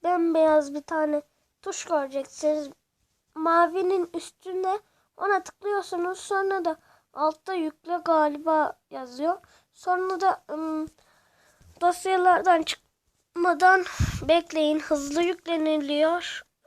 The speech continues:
Size yüklenilmez gibi gelebilir ama yükleniliyor.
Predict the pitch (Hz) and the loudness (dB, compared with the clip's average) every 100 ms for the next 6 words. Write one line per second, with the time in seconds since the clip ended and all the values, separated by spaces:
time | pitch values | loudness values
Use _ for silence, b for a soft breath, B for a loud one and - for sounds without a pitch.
0 | 480 _ _ - 339 330 349 330 302 330 | -20 _ _ -14 -6 0 0 0 -4 -4
1 | 330 339 349 339 _ _ _ _ _ _ | 0 0 0 -4 _ _ _ _ _ _
2 | _ - 330 339 339 - - _ _ _ | _ -6 -2 -2 -2 -12 -16 _ _ _
3 | _ - 330 320 311 - - - - 339 | _ -8 -6 -4 -2 0 0 -2 -2 -2
4 | 339 311 277 320 294 - 285 302 262 247 | 2 2 2 0 0 2 6 6 4 -2
5 | 254 - 294 311 330 330 370 392 403 440 | -12 2 4 6 4 2 0 0 0 -2
6 | - | -8